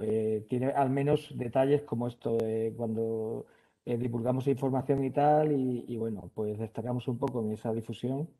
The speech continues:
pues tienen este tipo de reconocimientos como,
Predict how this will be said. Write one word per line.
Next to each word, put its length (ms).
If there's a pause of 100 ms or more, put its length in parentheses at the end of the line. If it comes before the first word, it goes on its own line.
(600)
pues 180
tienen 260
este 220
tipo 200
de 60
reconocimientos 760
como, 480